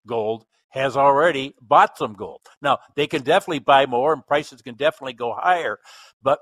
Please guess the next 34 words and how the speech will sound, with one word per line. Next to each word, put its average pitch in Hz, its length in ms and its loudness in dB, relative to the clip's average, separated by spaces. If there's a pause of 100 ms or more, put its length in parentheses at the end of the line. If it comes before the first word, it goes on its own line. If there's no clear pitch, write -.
I'll 123 240 2
put 220 180 0 (100)
that 143 240 0
with 131 200 -6
something 143 400 -4
else, 139 220 0
and 120 100 -12
that 123 160 -4
is 123 200 -10
I'll 117 260 2
watch 156 380 0
to 131 120 -14
see 139 400 -14 (200)
how 131 500 2 (100)
gold 127 340 -6
behaves 123 640 -8 (260)
now 127 360 0
that 123 200 -10
that's - 520 -6
the 120 80 -16
condition 151 480 -10
it's 123 180 -12
in. 113 220 -12 (320)
And 135 100 -6
what 190 160 0
I 226 140 -8
saw 117 460 -2 (260)
was 117 400 -8 (200)
it 117 60 -12
was 113 160 -14
time 131 220 -4
for 113 100 -8
a 101 60 -12
change. 160 300 -10